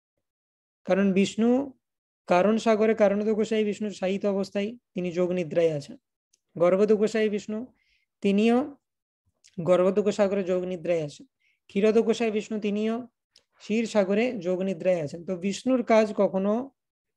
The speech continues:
ডাইরেক্ট নয় যে তিনি তার চক্র দিয়ে, গদা দিয়ে সমস্ত ইউনিভার্সকে সৃষ্টি করতে আরম্ভ করছেন, সেমনি নয়।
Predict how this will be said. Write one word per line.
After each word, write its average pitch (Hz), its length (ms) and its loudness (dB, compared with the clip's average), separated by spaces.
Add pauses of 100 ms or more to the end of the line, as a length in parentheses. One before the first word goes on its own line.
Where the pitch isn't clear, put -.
ডাইরেক্ট 175 420 0
নয় 175 340 -4
যে 165 260 -2 (380)
তিনি 170 580 -6 (380)
তার 156 200 4
চক্র 180 480 0
দিয়ে, 175 220 0
গদা 170 380 2
দিয়ে 170 380 -4 (280)
সমস্ত 170 320 -6
ইউনিভার্সকে 170 640 -2
সৃষ্টি 175 360 -6
করতে 165 280 0
আরম্ভ 160 300 -2
করছেন, 156 420 -6
সেমনি 170 320 -4
নয়। 147 180 -4